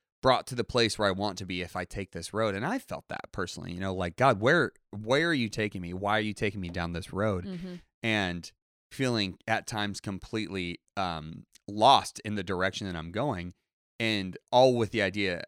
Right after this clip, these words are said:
Speaker 1: and trusting at times and
Speaker 2: Yeah.
Speaker 1: sometimes not trusting that God's gonna take me to a higher place. So that whole s-, like, conversation, that's what I think was so beautiful about it, was it's not like, it felt, it felt exactly opposite of a scripted,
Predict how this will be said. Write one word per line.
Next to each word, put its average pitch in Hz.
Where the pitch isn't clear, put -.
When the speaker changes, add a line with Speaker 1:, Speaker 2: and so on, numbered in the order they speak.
Speaker 1:
and 101
trusting 107
at 85
times 104
and 90
Speaker 2:
Yeah. 175
Speaker 1:
sometimes 87
not 113
trusting -
that 127
God's 151
gonna 143
take 196
me 107
to 104
a 87
higher 92
place. 92
So 135
that 160
whole 220
s-, -
like, 117
conversation, 143
that's 220
what 214
I 170
think 160
was 113
so 113
beautiful 110
about 113
it, 90
was 98
it's 104
not 185
like, 101
it -
felt, -
it 156
felt 185
exactly 135
opposite 110
of 110
a 101
scripted, 107